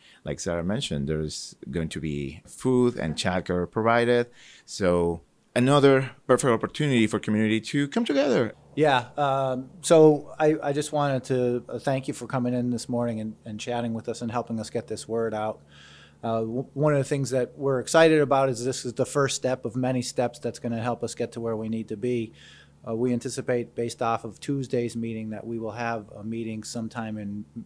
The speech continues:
Speaker 2: ear-, early to mid-July that'll allow us to take the feedback we receive on Tuesday,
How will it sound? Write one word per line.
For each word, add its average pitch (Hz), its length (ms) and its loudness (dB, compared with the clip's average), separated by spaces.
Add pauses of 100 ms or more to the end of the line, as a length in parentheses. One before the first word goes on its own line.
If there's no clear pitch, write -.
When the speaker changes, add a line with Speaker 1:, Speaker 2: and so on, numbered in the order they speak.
(120)
Speaker 2:
ear-, 131 180 -12
early 131 520 -2
to - 160 -14
mid-July 113 1080 -4
that'll 110 340 -6
allow 117 340 -2
us 117 180 -6
to 113 400 -8 (400)
take 202 200 4
the 170 80 2
feedback 151 460 4
we 143 80 0
receive 135 580 0
on 123 200 -6
Tuesday, 143 760 2